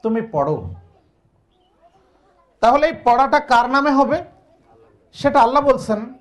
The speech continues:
"ইকরা ওয়া রব্বুকাল আকরাম", তুমি পড়ো আর তোমার প্রতিপালক সম্মানিত, মহা সম্মানিত।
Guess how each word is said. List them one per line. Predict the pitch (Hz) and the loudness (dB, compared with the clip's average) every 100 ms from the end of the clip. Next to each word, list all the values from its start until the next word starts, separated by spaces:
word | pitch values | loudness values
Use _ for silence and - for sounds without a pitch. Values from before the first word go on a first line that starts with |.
| _ | _
"ইকরা | 202 220 247 285 349 - _ _ _ _ | -8 -2 0 0 0 -8 _ _ _ _
ওয়া | 143 160 | -6 -2
রব্বুকাল | 196 208 196 214 202 180 | -2 -4 -6 -6 -4 -6
আকরাম", | 190 208 - 139 107 101 _ - | -8 -14 -10 -10 -10 -18 _ -12
তুমি | 185 | -8
পড়ো | 202 214 214 285 339 _ _ _ - | -4 -2 0 0 -4 _ _ _ -2
আর | 190 | -2
তোমার | 180 208 233 285 | -2 -4 -2 -2
প্রতিপালক | - 214 214 226 214 196 190 | -4 -6 -6 -4 -4 -4 -8
সম্মানিত, | - 208 190 170 190 185 - | -16 -12 -10 -4 -4 -4 -8
মহা | 131 165 175 269 | -10 -8 -6 -6
সম্মানিত। | 269 208 190 160 135 - | -6 -10 -8 -8 -10 -14